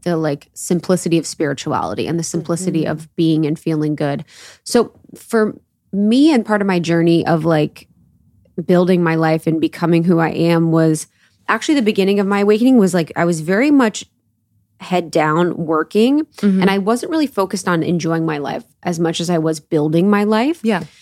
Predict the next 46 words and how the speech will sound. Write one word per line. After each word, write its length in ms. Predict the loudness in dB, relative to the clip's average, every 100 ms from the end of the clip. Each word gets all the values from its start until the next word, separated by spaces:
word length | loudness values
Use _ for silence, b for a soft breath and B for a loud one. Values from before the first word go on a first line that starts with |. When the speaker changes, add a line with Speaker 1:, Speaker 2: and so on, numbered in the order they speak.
| B B
Speaker 1:
which 180 | 0 0
served 320 | -2 0 0
its 160 | -4
purpose. 400 | -4 -4 -4 -6
But 160 | -6 -4
now 160 | 0 0
I'm 100 | 0
so 120 | -2
much 200 | -4 -4
focused 380 | -4 -4 -4 -4
on 160 | -4
feeling 420 | -2 0 2 0
joy. 440 | -2 -2 0 -2 -4 b b
Do 80 |
you 80 | 0
think 220 | 2 2
during 180 | 2 2
that 140 | 2 -2
time 240 | -2 2
when 120 | 4
you 120 | 4 2
were 320 | 2 -2 -4 -10
sort 240 | -2 -2
of 140 | -2
making 320 | 0 -2 2 0
this 120 | 0
transition, 600 | -2 -2 0 -2 0 0
were 80 | 0
you 160 | 0
feeling 500 | -4 -2 2 4 4
really 280 | 4 4 2
good 480 | 0 0 0 0 -2
and 180 | 0 0
that's 220 | -2 -2
why 100 | -2
you 160 | 0 0
were 100 | 2
building 380 | 2 2 0
so 180 | -2 0
much? 280 | 2 0 0
Or 80 | -2
were 120 | 0
you 120 | 0
just 220 | 0 -2 -2
so 240 | 0 0
focused 720 | -2 -2 -2 -2 -6 -8 -14